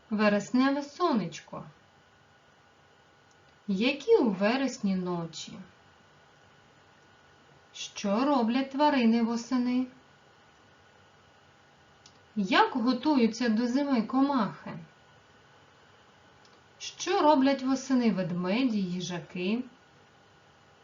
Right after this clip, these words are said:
Як запасаються на зиму чубаті синички? Які птахи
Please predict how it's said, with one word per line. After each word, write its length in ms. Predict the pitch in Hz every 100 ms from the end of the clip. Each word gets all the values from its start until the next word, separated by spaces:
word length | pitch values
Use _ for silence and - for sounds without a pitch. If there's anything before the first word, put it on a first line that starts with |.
| _ - _ _ _ _ - - _ 208
Як 380 | 185 247 349 262
запасаються 880 | 285 294 285 - 311 302 - 302 285
на 220 | 294 277
зиму 340 | 330 415 262
чубаті 600 | - - 185 202 294 233
синички? 880 | 220 - 185 170 165 202 - - 262 247 - _ _ _ _ _ _ _ - _ _ _ _ _ _ _ _ _ _ 202
Які 440 | 196 220 220 254
птахи 540 | 240 - 240 - 370